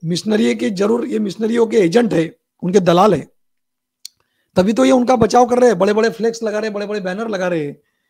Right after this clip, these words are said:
ताकि साधकों के मन में, लोगों के मन में ये एक बात, वो घुस-, प्रयत्न कर रहे हैं कि लोगों, प्रयास कर रहे हैं कि लोगों के मन में ये बात बैठ जाए कि आश्रमवासी ही गद्दार है, उन्होंने बापू जी को फंसाया है।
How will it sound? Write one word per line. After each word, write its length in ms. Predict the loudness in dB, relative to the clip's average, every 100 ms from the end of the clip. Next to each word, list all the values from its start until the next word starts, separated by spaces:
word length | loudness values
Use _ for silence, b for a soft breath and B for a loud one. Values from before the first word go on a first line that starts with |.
| _ _ -2
ताकि 180 | -2 0
साधकों 420 | 0 2 2 2
के 100 | 2
मन 160 | 0
में, 180 | 0 -2
लोगों 340 | -2 0 0 0
के 100 | 0
मन 140 | 0
में 260 | -2 -6 -10 _ _ _ _ _ _ _ _ _ _ _ _ _ _ _ _ _
ये 120 | 2 2
एक 140 | 2 -2
बात, 440 | 2 0 -2 _ _ _ _ _ -4
वो 120 | -4
घुस-, 420 | -4 -8 -6 -2
प्रयत्न 340 | 2 2 2 0
कर 120 | 4
रहे 120 | 4
हैं 40 | 4
कि 200 | 0 -2
लोगों, 260 | 0 -2
प्रयास 360 | -2 0 0 0
कर 100 | 0
रहे 100 | 0
हैं 80 | 2
कि 60 |
लोगों 200 | -2 -2
के 80 | -4
मन 160 | -4 -4
में 120 | -2
ये 60 |
बात 160 | -2 -2
बैठ 180 | -4 -2
जाए 220 | 0 -2 -4 _ _ _ _ _ -2
कि 60 | 0
आश्रमवासी 580 | 2 0 2 2 2
ही 100 | 0
गद्दार 360 | 2 2 2 2
है, 60 | 0
उन्होंने 240 | 0 0
बापू 260 | 0 -2 -2
जी 60 |
को 100 | -4
फंसाया 400 | -6 -4 0 0
है। 260 | -2 -6